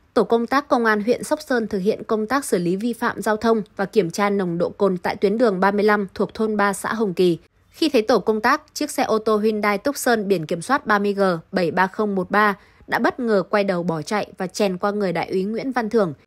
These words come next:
Hậu quả khiến cho đồng chí Thưởng bị chấn thương nặng. Ngay sau đó, Công an huyện Sóc Sơn nhanh chóng đưa đồng đội đi cấp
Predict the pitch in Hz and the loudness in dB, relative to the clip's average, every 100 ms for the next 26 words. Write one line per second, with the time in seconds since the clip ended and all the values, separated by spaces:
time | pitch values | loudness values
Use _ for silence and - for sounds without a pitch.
0 | _ - - - 240 185 220 220 269 226 | _ -4 -4 0 0 0 -2 -2 -2 -2
1 | 196 208 185 254 170 160 - 185 170 247 | -4 -8 -4 -4 -4 -8 -8 -8 -4 -4
2 | 214 208 - _ - 240 226 220 196 208 | -2 -2 -6 _ -10 -4 0 2 4 4
3 | 269 226 214 208 - - 302 - 247 214 | 2 0 0 -2 -6 -4 -4 0 0 0
4 | 202 196 196 190 233 208 180 185 - 180 | -2 -2 -2 0 0 0 0 0 -2 -2
5 | - | -4